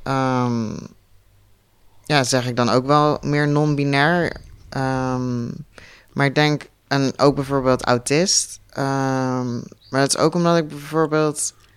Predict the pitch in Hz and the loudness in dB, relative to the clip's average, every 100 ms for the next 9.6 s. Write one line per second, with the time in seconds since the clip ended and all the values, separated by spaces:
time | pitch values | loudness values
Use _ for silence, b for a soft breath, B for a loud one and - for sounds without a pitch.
0 | _ - - 156 151 147 139 120 151 185 | _ -8 -2 -2 -2 -2 -2 0 0 2
1 | - - 131 120 113 113 107 113 117 110 | 0 2 2 4 2 0 0 0 0 0
2 | 113 120 143 143 147 139 - 135 139 139 | -2 0 -2 -2 -4 -2 -4 -4 -4 -2
3 | 131 147 151 - 120 - 123 139 139 - | 0 2 0 -2 -8 -12 -4 -2 -2 -2
4 | 127 127 135 127 135 135 120 120 131 131 | -2 0 -2 -2 0 0 0 2 2 2
5 | 127 131 120 123 - 127 127 - 120 120 | 2 2 0 -2 -2 -2 -2 -6 -8 -8
6 | B B B - 127 127 - 127 123 - | B B B 0 2 2 2 2 0 -6
7 | - 127 131 131 - b b b - 127 | -2 2 2 0 -6 b b b -4 0
8 | 123 123 123 123 120 113 - - - - | 2 2 0 0 -2 -4 -8 -14 -20 -20
9 | - 135 127 127 123 117 | -4 0 2 2 2 -2